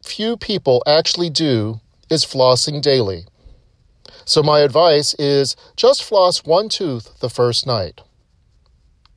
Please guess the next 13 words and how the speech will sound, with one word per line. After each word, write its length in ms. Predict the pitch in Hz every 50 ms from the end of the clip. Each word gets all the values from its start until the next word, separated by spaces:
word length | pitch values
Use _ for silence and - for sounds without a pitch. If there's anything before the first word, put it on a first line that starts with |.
| _ -
Of 140 | 120 113 -
course, 440 | - 147 135 131 127 123 - - - _ _ _ _ _ _ _
that 200 | - 135 131 127
sounds 400 | - - 160 160 151 151 139 127
so 180 | - 156 151 147
ridiculous, 720 | 143 135 135 120 147 165 170 - 135 117 117 120 - -
most 300 | 123 139 156 160 - -
people 340 | - 156 143 127 - 131 120
laugh. 500 | 123 147 160 135 104 95 92 - - - _ _ _ _ _ _ _ _ _ _ _ _ _ _ _ _ -
But 100 | 185 208
I'm 120 | 226 220
totally 440 | - - - 254 262 254 247 240 220
serious. 540 | - - - 208 175 135 110 98 87 -